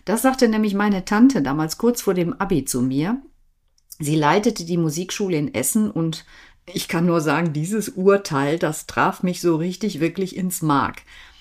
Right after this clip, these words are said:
Ich wär aber nicht Bettina, wenn ich es nicht trotzdem versucht hätte. Ich gebe dann auch alles, bin extrem diszipliniert, das kann ich nämlich ziemlich gut, und genau deshalb wird meine künstlerische Abschlussprüfung super.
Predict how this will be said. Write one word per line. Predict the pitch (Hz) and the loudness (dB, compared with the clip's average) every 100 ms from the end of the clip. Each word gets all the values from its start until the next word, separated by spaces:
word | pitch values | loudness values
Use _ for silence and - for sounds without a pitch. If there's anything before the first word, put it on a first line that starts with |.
| - - - | -20 -10 0
Ich | 185 175 | 2 6
wär | 277 - | 4 4
aber | 214 214 | 4 4
nicht | 226 226 | 4 2
Bettina, | 202 196 226 240 196 | 0 0 4 6 6
wenn | 196 | 0
ich | 220 | 0
es | 202 208 | 0 0
nicht | 196 | -2
trotzdem | 185 196 190 180 | -2 -4 -4 -2
versucht | 170 214 302 - | 0 2 2 0
hätte. | 139 - | -6 -4
Ich | - 156 | -6 -4
gebe | 185 247 240 | 0 4 4
dann | 190 - | 2 0
auch | 139 | -2
alles, | - 139 233 | 0 0 0
bin | - 202 | 2 0
extrem | - 180 - 185 240 277 | 0 -6 -2 4 6 6
diszipliniert, | 202 - 175 175 165 160 226 277 - | 4 -2 -6 0 0 2 2 0 -4
das | - - | -8 -6
kann | - 247 | -4 -4
ich | 180 | -4
nämlich | 160 165 170 | -6 -6 -6
ziemlich | 180 165 170 | -2 0 0
gut, | - 190 247 - - - | 0 0 0 -6 -20 -4
und | 202 | 2
genau | 190 190 180 | 2 4 2
deshalb | 160 226 269 180 196 - | 4 2 2 0 -2 -4
wird | 156 180 - | 0 0 0
meine | 190 190 | -2 -4
künstlerische | 185 202 233 208 180 180 185 | -2 -2 0 -2 -2 -4 -4
Abschlussprüfung | 165 165 - - 185 185 - 156 151 190 220 233 | -6 -8 -10 -8 -6 -8 -4 -2 -2 0 -2 -2
super. | 160 160 170 - - | -2 0 0 -4 -12